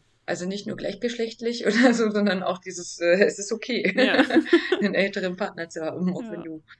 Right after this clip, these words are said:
Speaker 1: es vielleicht, du, ihr dürftet nicht heiraten.
Speaker 2: Ja, genau. Äh, ja, also d-,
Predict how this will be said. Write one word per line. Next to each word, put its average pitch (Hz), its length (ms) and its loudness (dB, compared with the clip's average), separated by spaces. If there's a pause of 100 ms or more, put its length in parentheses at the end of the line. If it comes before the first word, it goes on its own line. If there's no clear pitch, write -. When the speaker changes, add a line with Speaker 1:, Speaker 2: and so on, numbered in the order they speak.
(260)
Speaker 1:
es - 140 -14
vielleicht, 170 360 -6
du, 180 160 -8
ihr 196 180 -2
dürftet 247 280 -4
nicht 240 160 -6
heiraten. 156 400 -6 (220)
Speaker 2:
Ja, 254 260 0
genau. 226 560 -8 (600)
Äh, 202 220 0
ja, 156 280 -6
also 233 280 4
d-, - 140 -4